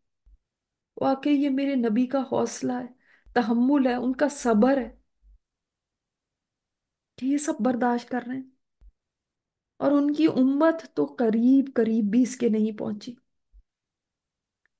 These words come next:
बल्कि उम्मत को तो परवाह ही नहीं, सारी दुनिया काफिर भी हो जाए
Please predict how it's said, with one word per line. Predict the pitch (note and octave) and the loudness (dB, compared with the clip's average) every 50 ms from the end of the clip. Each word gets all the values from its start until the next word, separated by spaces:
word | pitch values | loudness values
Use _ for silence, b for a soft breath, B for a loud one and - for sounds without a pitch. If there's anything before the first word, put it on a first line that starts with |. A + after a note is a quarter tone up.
| _ _ _ _ _ _ _ _ _ _ _ _ _ _ _ _ _ _ _ _ _ _ _ _ _ _ _ _ _ _ _ _ _ _ _ _ _ _ _ _ _ _ _ _ _ _ _ _ _ _ _ _ _ _ _ _ _ _ _ _ - | _ _ _ _ _ _ _ _ _ _ _ _ _ _ _ _ _ _ _ _ _ _ _ _ _ _ _ _ _ _ _ _ _ _ _ _ _ _ _ _ _ _ _ _ _ _ _ _ _ _ _ _ _ _ _ _ _ _ _ _ -4
बल्कि | A3 A#3 A3 G#3+ - A#3+ | -2 -2 -2 0 0 0
उम्मत | A3 G#3+ G#3+ A3+ A#3 A3+ | 2 2 2 2 0 -2
को | - C4 | -2 -2
तो | B3+ C4 B3+ | -2 -2 -2
परवाह | - G#3+ G#3 G3+ G3 G#3 G#3 | 0 0 0 0 0 0 2
ही | A3 A#3 B3 | 2 2 0
नहीं, | A3+ A3 G3+ G3+ G3+ - _ _ _ _ _ _ _ _ _ _ _ _ _ - | 0 -2 -4 -6 -8 -14 _ _ _ _ _ _ _ _ _ _ _ _ _ -10
सारी | - B3 A#3+ A3+ A#3 A#3 A#3+ B3+ B3+ B3+ | -4 0 2 4 4 6 6 4 4 2
दुनिया | G3+ G#3+ G#3+ G#3 G#3 G#3+ A3+ A#3 | 2 4 4 4 4 4 2 -2
काफिर | - A3 G3+ F#3 - - G#3+ A#3 | -4 -6 -6 -4 0 2 2 4
भी | G#3 B3 C4+ | 4 4 4
हो | C4 A3 G3 | 4 2 2
जाए | F#3+ G#3+ G3 | 0 -2 -6